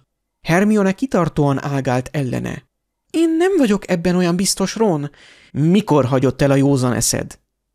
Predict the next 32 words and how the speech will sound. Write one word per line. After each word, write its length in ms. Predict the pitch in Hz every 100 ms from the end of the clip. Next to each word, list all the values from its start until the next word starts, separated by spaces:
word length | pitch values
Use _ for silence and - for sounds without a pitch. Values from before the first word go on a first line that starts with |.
| _ -
Már 440 | 240 254 247 220
megbocsáss. 880 | 233 311 - 294 - 147 151 - - _ _ _ _
Ez 180 | 123 117
egy 200 | 120 -
kész 420 | - 165 147 -
őrület, 720 | - 170 151 123 113 - - _
dohogta 520 | - 165 185 170 - 147
Ron. 380 | 123 104 107 _ _
Valami 480 | - 131 147 143 139
kicsavart 680 | - 220 - 139 131 123 -
játékot 580 | 151 156 151 139 131 139
játszanak 520 | 135 131 143 135 131
velünk, 360 | 131 143 139 - - - -
nem 220 | 143 151
vettétek 460 | 151 - 185 190 214
még 140 | 208
észre? 560 | 262 - - 113 - _ _ -
Mi 160 | 139 139
meg 200 | 131 -
követjük 500 | 208 156 123 135 131
a 40 |
jeleket, 640 | 123 120 123 175 208 - 139
mint 200 | 131 131
a 80 |
hülyék, 540 | 123 156 151 170 208 - - - -
mert 220 | 131 127
vagyunk 340 | 190 147 123
olyan 340 | 135 131 123 127
bolondok, 580 | 156 143 123 160 - - -
hogy 180 | 139 127
azt 260 | 151 147 -
hisszük, 440 | 180 - 202